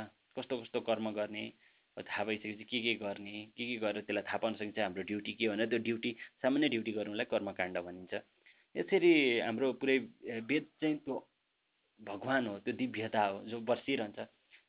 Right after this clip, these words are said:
ने-, पृथ्वीमा मात-, पृथ्वीमा होइन, सम्पूर्ण जगतभरि बर्सिरहन्छ। खास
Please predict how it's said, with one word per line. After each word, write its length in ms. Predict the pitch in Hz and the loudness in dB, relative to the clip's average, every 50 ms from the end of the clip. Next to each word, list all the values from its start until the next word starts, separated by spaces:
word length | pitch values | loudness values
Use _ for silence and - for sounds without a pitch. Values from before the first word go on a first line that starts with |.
| _ | _
ने-, 200 | 131 143 139 131 | 0 0 0 0
पृथ्वीमा 440 | - - - 151 143 147 156 151 143 | -4 -4 -4 -4 0 4 4 4 6
मात-, 480 | 143 147 143 139 - _ _ _ _ _ | 4 2 0 0 -6 _ _ _ _ _
पृथ्वीमा 300 | 151 147 - 151 147 147 | -4 -2 0 0 0 0
होइन, 220 | 139 151 165 165 | 2 2 0 -2
सम्पूर्ण 580 | - - 143 131 - _ 170 156 160 185 202 202 | -2 -4 -8 -8 -8 _ -6 -6 -2 2 2 4
जगतभरि 640 | 196 214 196 147 147 127 120 117 110 120 127 120 110 - _ _ - - 117 113 107 - _ _ _ _ 117 | 4 4 2 2 0 0 0 -2 0 0 -2 -4 -6 -10 _ _ -18 -16 -16 -16 -16 -18 _ _ _ _ -2
बर्सिरहन्छ। 540 | 117 113 - - 135 110 107 107 107 - 107 113 110 _ _ _ _ _ _ _ _ _ _ _ _ _ _ _ _ _ | -2 -2 0 0 -4 -4 -4 -6 -6 -6 -8 -8 -8 _ _ _ _ _ _ _ _ _ _ _ _ _ _ _ _ _
खास 140 | - 131 147 | 2 2 2